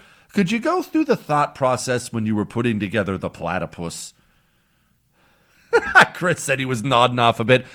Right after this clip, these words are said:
Chris said that, Lord. I didn't say that. Chris said it.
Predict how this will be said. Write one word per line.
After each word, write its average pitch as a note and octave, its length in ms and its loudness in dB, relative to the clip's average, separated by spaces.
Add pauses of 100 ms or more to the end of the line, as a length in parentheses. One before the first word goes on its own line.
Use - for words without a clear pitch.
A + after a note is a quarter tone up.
(140)
Chris G#3 280 2
said A3 220 4
that, G3+ 220 6
Lord. G3 500 4
I E3 160 8
didn't F3+ 200 -2
say F#3+ 240 0
that. D#3+ 460 4 (220)
Chris D#3 220 0
said C3+ 200 4
it. A#2 160 -2